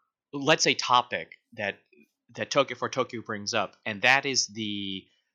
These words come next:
that is the Yoshiwara district, the red light district.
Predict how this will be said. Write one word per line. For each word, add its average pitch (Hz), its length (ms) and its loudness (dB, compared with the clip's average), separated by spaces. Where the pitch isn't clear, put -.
that 123 160 4
is 117 160 0
the 104 240 -8
Yoshiwara 98 680 2
district, - 520 -12
the 82 140 -20
red 101 180 -4
light 92 300 -16
district. - 380 -16